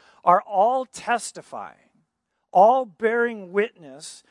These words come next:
to the truth about Jesus, that he is indeed the Son of God, who came into this world to die on a cross for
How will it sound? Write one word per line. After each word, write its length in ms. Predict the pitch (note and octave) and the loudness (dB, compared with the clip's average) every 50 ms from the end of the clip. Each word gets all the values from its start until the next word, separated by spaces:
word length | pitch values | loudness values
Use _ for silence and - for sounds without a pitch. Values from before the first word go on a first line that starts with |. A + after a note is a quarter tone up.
| _ _ _ _ | _ _ _ _
to 80 | - F3+ | -18 -16
the 100 | F3+ E3+ | -16 -14
truth 520 | - - - - B3+ B3 G#3+ G3 E3+ _ - | -16 -16 -10 -8 -6 -6 -6 -6 -8 _ -14
about 340 | F3 D#3+ E3+ E3+ E3 D#3+ C#3+ | -6 -4 -2 -2 -4 -6 _
Jesus, 500 | B2+ E3 G3+ G#3 F3+ - B2+ A#2+ - - | -16 -14 -14 -14 -14 -14 -16 -18 -10 -6
that 180 | F#3 E3+ - | -6 -6 -6
he 200 | - G3 A3+ A#3 | -6 -18 -20 -20
is 460 | A3 - A#3 A#3 B3 B3 A#3+ G#3 E3+ | -16 -12 -10 -8 -8 -8 -10 -12 -14
indeed 880 | G#3+ - G#3 F#3+ F#3 E3+ D3 D3+ G3+ A#3 A3 F3 C3+ B2 C3 C3+ E3+ D#3 _ _ _ _ _ _ _ _ | -16 -12 -12 -12 -12 -12 -14 -12 -10 -10 -10 -12 -14 -16 -18 -20 -20 -20 _ _ _ _ _ _ _ _
the 60 | - D#3+ | -14 -12
Son 300 | - - G3+ F#3 F3+ F3+ | -8 -2 -2 -2 -2 -2
of 140 | E3 C#3+ | -10 -8
God, 420 | C#3 F#3 F3+ F3+ F#3 D#3+ C3+ C3 C3+ | -2 0 2 2 2 0 -4 -8 _
who 260 | C3 F3 G3+ F#3+ D#3+ _ _ _ _ | -16 -14 -14 -14 -14 _ _ _ _
came 240 | _ - G#3 G#3+ G#3+ | _ -6 -6 -6 -6
into 240 | A3 A#3+ C4+ B3+ B3 | -8 -12 -10 -12 -12
this 200 | G#3+ G#3+ F3 - | -12 -12 -14 -14
world 380 | E3+ F3+ G3+ A3 A3 G3+ F3+ - | -10 -6 -2 -2 -2 -2 -4 -10
to 100 | - E3+ | -18 -20
die 380 | D#3 C3 E3 E3+ E3 G#3 A#3 A#3 | -12 -4 -2 0 0 0 -2 -4
on 100 | A3 G3+ | -6 -10
a 60 | F#3 | -16
cross 440 | _ - - F#3 F3+ F3+ F3 - - | _ -6 -2 -2 0 0 -2 -4 -10
for 320 | - - E3 E3 E3 D#3 | -20 -12 -4 -4 -4 -4